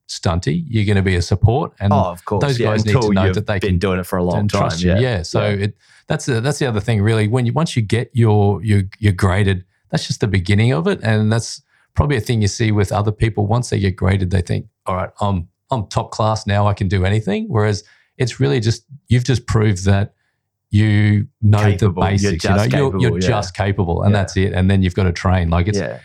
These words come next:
Speaker 1: it's basically like if you're, you know, you, you wanna be a, a world champion bodybuilder or something, you're not just gonna go to the gym twice and go, "All right, I'm ready to do this now." You know, it's
Speaker 2: Mm.
Speaker 1: like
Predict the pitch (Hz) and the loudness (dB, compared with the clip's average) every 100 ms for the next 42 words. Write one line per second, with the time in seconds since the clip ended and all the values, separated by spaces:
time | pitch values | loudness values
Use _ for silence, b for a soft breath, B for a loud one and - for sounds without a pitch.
0 | _ - 151 - 170 170 117 117 104 95 | _ -6 -4 -2 -2 -2 -2 0 0 0
1 | - 95 104 92 87 b b b b 110 | -2 -2 0 0 -2 b b b b -2
2 | 101 95 107 107 101 104 - 113 113 104 | 0 0 0 0 -2 -4 -6 0 2 2
3 | 98 85 95 95 92 92 95 - 101 92 | 2 0 0 2 2 2 0 0 -2 2
4 | 98 90 - 101 98 85 101 98 87 90 | 0 0 0 0 2 2 2 2 2 2
5 | 85 85 - 95 87 90 104 117 b b | 2 0 0 0 0 2 2 0 b b
6 | b 120 117 113 107 - 92 87 90 85 | b 0 0 0 -4 0 0 2 2 2
7 | 95 90 - 90 85 87 87 87 95 87 | 0 0 2 2 0 0 0 2 0 0
8 | 92 87 85 82 - 95 80 78 - 92 | 0 0 -2 -4 0 0 0 -4 -4 0
9 | 82 87 95 117 123 101 107 101 | 2 2 2 2 -2 0 -2 -2